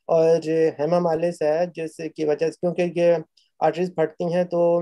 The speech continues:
वेरिकोजेस vein बनना शुरू हो जाती हैं टांगों के अंदर और, अ, टांगें नीली लगनी शुरू हो जाती हैं और पैर और अंग-, अ, जो टखने जो हैं वो सूज जाते हैं, पानी जिस्म में भरना शुरू हो जाता है।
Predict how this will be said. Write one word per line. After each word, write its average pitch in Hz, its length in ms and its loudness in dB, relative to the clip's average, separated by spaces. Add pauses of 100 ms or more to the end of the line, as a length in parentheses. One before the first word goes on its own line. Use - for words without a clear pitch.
(160)
वेरिकोजेस 160 600 -2
vein 156 220 0
बनना 151 340 -2
शुरू 156 200 -10
हो 156 140 2
जाती 151 360 -4
हैं 160 80 -4
टांगों 151 400 -2
के 156 120 -6
अंदर 151 260 -4
और, 156 160 0
अ, - 260 -12
टांगें 151 460 -2
नीली 165 480 -6 (340)
लगनी 156 260 2
शुरू 160 220 -6
हो 170 140 4
जाती 156 280 -2
हैं 170 60 2
और 160 80 2
पैर 156 420 2
और 151 200 0 (140)
अंग-, 156 260 -6
अ, 156 140 2
जो 156 540 0
टखने 170 440 -2
जो 165 140 -4
हैं 156 280 -6
वो 160 140 -2
सूज 160 320 -8
जाते 156 300 2
हैं, 156 200 -2
पानी 160 340 -4
जिस्म 160 300 -6
में 165 160 -2
भरना 143 300 -2
शुरू 156 220 -8
हो 156 120 2
जाता 147 380 0
है। 170 120 -4